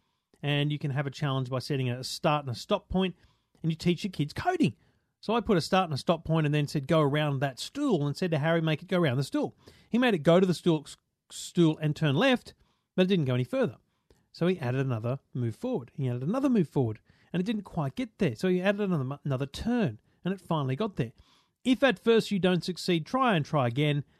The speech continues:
And with the Coderpillar, you're not only learning really tangible things about, um, problem solving,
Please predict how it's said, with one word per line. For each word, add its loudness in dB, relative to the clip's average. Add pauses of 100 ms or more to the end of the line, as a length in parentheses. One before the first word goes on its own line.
(260)
And 0
with 0
the -4
Coderpillar, 0 (640)
you're 4
not 4
only 4
learning 2 (320)
really 4
tangible -2
things -6
about, 2 (320)
um, -2
problem 2
solving, -8